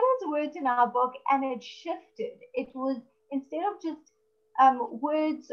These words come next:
of advice by women, it became, um, how to create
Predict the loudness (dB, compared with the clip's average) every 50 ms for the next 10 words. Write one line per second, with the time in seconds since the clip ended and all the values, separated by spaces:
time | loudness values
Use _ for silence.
0 | 2 4 6 6 6 4 -4 -6 -4 2 4 4 6 6 4 2 0 -2 -6 _
1 | 4 6 6 6 4 2 0 0 0 -2 -4 -6 -6 -8 -10 -8 -6 -6 -6 -8
2 | _ -6 -4 -4 -2 -2 -2 -4 -4 -6 -8 -10 _ _ _ _ _ _ 4 6
3 | 8 10 8 8 6 2 -2 -4 -6 -8 _ _ _ _ _ _ _ _ _ -6
4 | 2 4 4 4 4 0 -4 -10 -10 -10 -6 -4 -2 0 0 -2 -2 -6 -8